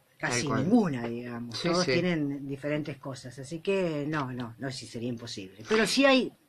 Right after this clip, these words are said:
Speaker 1: espacios.
Speaker 2: Hay espacios.
Speaker 1: Digamos, eh, en Alfa, por decir algo, va a haber
Speaker 2: Sí.
Speaker 1: un espacio dedicado al público infantil y otro al público adulto. Esto
Speaker 2: Tal
Speaker 1: sí está
Speaker 2: cual.
Speaker 1: separado. O tenemos el Ateneo, que es todo infantil. Es
Speaker 2: Sí.
Speaker 1: mucho todo infantil.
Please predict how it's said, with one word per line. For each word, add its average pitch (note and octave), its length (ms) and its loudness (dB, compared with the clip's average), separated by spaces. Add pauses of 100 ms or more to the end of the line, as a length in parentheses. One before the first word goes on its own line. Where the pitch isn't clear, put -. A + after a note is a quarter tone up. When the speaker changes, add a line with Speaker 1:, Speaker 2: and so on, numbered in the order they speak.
(100)
Speaker 1:
espacios. - 800 2 (100)
Speaker 2:
Hay D3+ 180 10
espacios. G#2 460 -2
Speaker 1:
Digamos, D#3+ 380 2
eh, C3+ 380 -6
en E3 100 4
Alfa, A3+ 420 6
por D3+ 140 -2
decir F3+ 280 0
algo, A3+ 280 6
va D#3+ 100 6
a C#3+ 100 2
haber C3+ 140 4
Speaker 2:
Sí. B2 40 4
Speaker 1:
un A#2 80 4
espacio F3+ 380 -2
dedicado D3 320 0
al C#3+ 100 -2
público B2+ 880 -8 (220)
infantil C3+ 560 -2 (280)
y C3 100 -2
otro D3 180 -2
al C#3+ 80 -2
público B2+ 320 -6
adulto. E3 360 4
Esto D3 160 -4
Speaker 2:
Tal B2+ 120 8
Speaker 1:
sí C3 40 6
está B2 140 4
Speaker 2:
cual. G#2+ 100 4
Speaker 1:
separado. C3 500 -4 (360)
O C#3+ 200 -2
tenemos E3 380 -2
el D3 100 -2
Ateneo, F#3 540 0
que D3+ 180 -2
es F3 200 -6 (360)
todo A3+ 200 6
infantil. A#2+ 460 -4 (340)
Es - 240 -14 (1000)
Speaker 2:
Sí. F#3+ 260 8
Speaker 1:
mucho C#4 460 6
todo A3 200 2
infantil. F3 480 -2